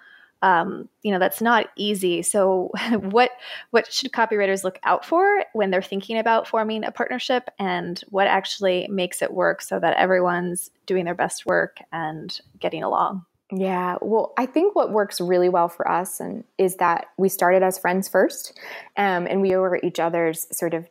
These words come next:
Speaker 2: cheerleaders as we were growing our individual businesses. Um, as you both probably <laughs> can relate, and I'm sure your audience can relate to as well, if you're in business for yourself,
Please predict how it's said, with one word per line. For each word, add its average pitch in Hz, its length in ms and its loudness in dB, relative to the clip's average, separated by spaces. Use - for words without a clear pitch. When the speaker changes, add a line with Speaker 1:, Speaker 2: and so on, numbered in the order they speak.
Speaker 2:
cheerleaders 175 840 0
as 175 200 2
we 180 100 6
were 165 280 4
growing 170 340 2
our 165 80 -2
individual 165 460 -2
businesses. - 720 -6
Um, 170 440 0
as 214 220 2
you 220 340 2
both 190 340 0
probably 202 480 2
<laughs> - 0 -
can 311 200 0
relate, 240 440 2
and 190 100 -2
I'm 190 80 -4
sure 190 180 0
your 185 200 2
audience 180 320 2
can 214 140 -4
relate 196 300 0
to 208 100 -2
as 220 180 -2
well, - 300 -2
if 220 120 2
you're 226 120 2
in 220 140 4
business 277 340 0
for 233 100 2
yourself, 196 580 2